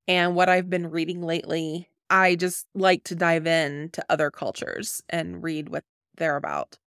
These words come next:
Let me go back to, can I just say how in love I am with the covers of these two books? The artwork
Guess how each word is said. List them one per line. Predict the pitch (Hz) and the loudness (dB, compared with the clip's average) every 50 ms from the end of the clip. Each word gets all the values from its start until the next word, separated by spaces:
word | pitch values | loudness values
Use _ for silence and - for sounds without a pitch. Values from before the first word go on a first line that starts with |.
| _ _ _ - | _ _ _ 4
Let | 208 202 208 | 6 6 6
me | 240 | 6
go | 254 294 294 277 | 6 6 6 6
back | 285 247 240 240 254 - | 6 6 6 4 2 0
to, | - 233 220 | 0 -2 0
can | 214 240 220 | 0 2 4
I | 208 214 | 4 4
just | 208 262 294 - - | 4 2 0 0 0
say | - 262 240 233 220 233 - - - - - | 2 4 6 6 4 2 -2 -8 -16 -8 -4
how | - 208 208 214 220 233 | 0 2 4 4 4 4
in | 226 - 208 214 208 202 | 2 2 2 2 2 0
love | 196 196 196 196 202 | 0 2 2 2 4
I | 196 190 185 - | 2 2 2 2
am | - 165 170 175 180 180 | -2 -4 -2 -2 -2 -4
with | 180 - - | -4 -4 -6
the | 180 | -8
covers | - - - 175 170 175 170 175 175 - | -8 -6 -4 -4 -2 -2 -4 -6 -6 -6
of | 165 165 | -8 -8
these | - 170 175 180 - | -6 -6 -6 -6 -8
two | - - 185 170 | -8 -8 -6 -4
books? | - 160 156 160 214 - - - - - _ _ _ _ _ | 0 2 2 2 2 -2 -6 -14 -14 -14 _ _ _ _ _
The | - 226 220 - _ _ - | -2 -2 -2 -4 _ _ 2
artwork | 196 196 196 214 - - 247 254 269 294 302 - - | 4 4 4 4 2 2 2 4 4 4 2 0 -6